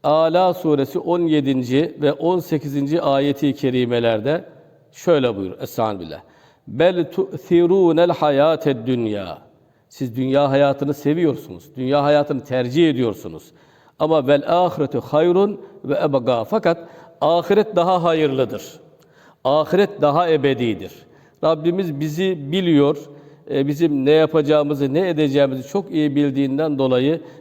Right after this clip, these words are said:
bize özellikle hatırlatıyor. Siz ahiret eksenli değil, dük-, dünya eksenli çalışıyorsunuz. Dünyayı tercih ediyorsunuz.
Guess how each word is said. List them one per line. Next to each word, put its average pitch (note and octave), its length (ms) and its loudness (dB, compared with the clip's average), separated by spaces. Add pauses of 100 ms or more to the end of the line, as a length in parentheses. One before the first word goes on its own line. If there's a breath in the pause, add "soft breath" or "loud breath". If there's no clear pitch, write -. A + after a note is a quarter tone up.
(100)
bize C3+ 180 0
özellikle D#3+ 600 0
hatırlatıyor. C3 720 -2
Siz E3 400 -2 (340 loud breath)
ahiret D3+ 580 0
eksenli B2+ 500 -2
değil, E3 360 2 (320 loud breath)
dük-, A2+ 340 -12
dünya C3+ 360 2
eksenli C3+ 440 -2
çalışıyorsunuz. A#2 800 -4
Dünyayı C3 400 0
tercih C#3 440 2
ediyorsunuz. A2 520 -6